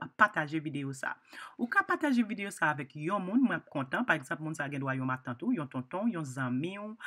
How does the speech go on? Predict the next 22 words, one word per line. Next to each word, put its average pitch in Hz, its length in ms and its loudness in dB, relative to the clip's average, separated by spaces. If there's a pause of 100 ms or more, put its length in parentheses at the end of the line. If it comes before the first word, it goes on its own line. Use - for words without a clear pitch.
(240)
Mwen 170 160 -2
pa 381 160 6
ensiste 254 440 0
pou 240 220 0
fè 165 100 -2
de 156 280 0
moun, 220 240 6
paske 185 200 0
m 170 80 2
pa 170 100 4
vle 170 140 -2
fè 170 120 0
anpil 170 240 -2
travay, 165 340 0
men 240 180 2
si 294 140 2
nou 294 160 2 (140)
pataje 226 420 0
avèk 170 320 -4
yon 285 300 2
moun, 262 280 8
sa 196 180 0